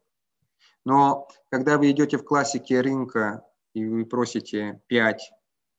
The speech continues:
или десять лет, там тоже будут задержки. И это будет, там, не знаю, в итоге десять-пятнадцать лет, да? Это для нас слишком длинный горизонт.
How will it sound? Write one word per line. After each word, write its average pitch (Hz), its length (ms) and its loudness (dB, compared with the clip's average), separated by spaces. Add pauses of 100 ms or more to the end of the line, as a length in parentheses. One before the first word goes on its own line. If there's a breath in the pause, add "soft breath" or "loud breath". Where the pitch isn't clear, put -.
(140)
или 101 220 -2
десять 151 420 -2
лет, - 300 -10 (360)
там 95 140 -14
тоже 151 240 0
будут 117 280 -4
задержки. 101 500 -6 (720 soft breath)
И 110 80 -4
это 151 220 2
будет, 113 320 -4
там, 98 320 -8
не 95 100 -12
знаю, 95 240 -12
в 98 60 -10
итоге 107 300 -6
десять-пятнадцать 113 1200 -4 (120)
лет, 95 240 -8 (340)
да? 160 220 -14 (520 soft breath)
Это 175 320 -2 (480)
для 143 220 0
нас 151 420 0 (680)
слишком 131 460 -2
длинный 120 320 2
горизонт. 107 600 -4